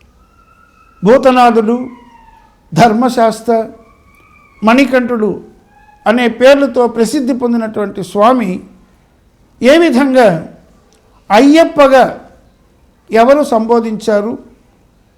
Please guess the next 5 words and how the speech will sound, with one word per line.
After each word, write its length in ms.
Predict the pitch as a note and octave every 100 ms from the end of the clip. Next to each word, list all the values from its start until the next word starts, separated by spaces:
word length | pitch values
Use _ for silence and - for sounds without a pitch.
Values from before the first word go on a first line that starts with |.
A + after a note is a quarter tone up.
| _ _ _ _ _ _ _ _ _ _ _ _ _ _ A3+
దానికి 320 | B3 C4 A#3
సంబంధించిన 560 | A3 B3+ C#4+ C4+ A3+ A#3 A#3
ఇతివృత్తమైన 640 | D#4+ D4 - B3+ B3 A#3
గాథ 320 | G3+ G3 A#3
ఏమిటో 680 | A#3+ A#3 G#3+ G#3+ G#3+ E3 -